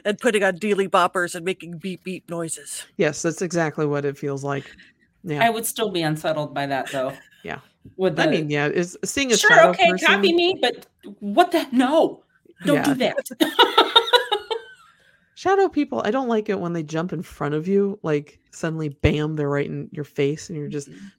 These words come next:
Speaker 2: looking at inky darkness, and you're
Speaker 3: Mm-hmm.
Speaker 2: just like, "Well, I did have depth perception, but now it's gone. Thank you." Like
Speaker 1: How often does that happen? Is that something that,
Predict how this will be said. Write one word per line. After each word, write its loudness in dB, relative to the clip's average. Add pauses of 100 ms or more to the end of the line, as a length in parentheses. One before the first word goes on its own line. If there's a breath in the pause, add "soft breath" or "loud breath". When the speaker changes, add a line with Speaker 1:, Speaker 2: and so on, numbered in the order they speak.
(120)
Speaker 2:
looking -2
at -6
inky -4 (520)
darkness, -2
and -6
you're -6
Speaker 3:
Mm-hmm. -12
Speaker 2:
just -12
like, -2 (760)
"Well, 4 (100)
I 2
did 2
have 6
depth 0
perception, -4
but 0
now 2
it's -4
gone. -2
Thank -4
you." 0
Like -2
Speaker 1:
How 6
often 4
does -2
that 2
happen? -2
Is -8
that -2
something -8
that, -6